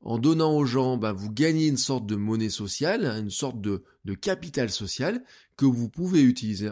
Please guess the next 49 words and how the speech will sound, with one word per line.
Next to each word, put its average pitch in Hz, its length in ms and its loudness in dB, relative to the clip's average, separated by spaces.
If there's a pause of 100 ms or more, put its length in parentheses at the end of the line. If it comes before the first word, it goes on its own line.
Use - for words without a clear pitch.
ensuite, 139 520 -4
le 107 100 -2
redépenser 113 800 0
finalement 131 420 -4
quand 143 140 -4
vous 101 140 -6
demandez 120 400 2
quelque 127 180 -2
chose 160 220 -2
aux 131 60 0
gens. 98 260 -10 (360)
Alors, 156 440 2 (1400)
une 156 120 4
autre 190 140 2
personne 165 400 0
qui 123 140 -4
l'a 113 140 2
écrit 120 240 0
aussi 120 220 0
d'une 104 160 -4
manière 98 260 -2
différente 101 640 -4
s'appelle 151 440 0
Gary 127 280 2
Vaynerchuk. 120 600 -2
Alors 95 220 -10
Gary 110 220 -2
Vaynerchuk, 104 580 -2 (520)
peut-être 135 720 2
vous 98 100 -10
le 101 80 -6
connaissez, 110 580 0
peut-être 127 360 -2
pour 101 160 -6
certains 120 280 -4
il 123 80 0
va 92 120 -4
vous, 92 240 -6
il 98 240 -8
vous 95 260 -10
hérisse 92 240 -8
les 98 80 -6
poils, 190 280 2
vous 123 100 0
le 104 40 -4
trouvez 95 280 -6
pénible, 110 400 -2
et 92 80 -2
cetera. 143 560 -4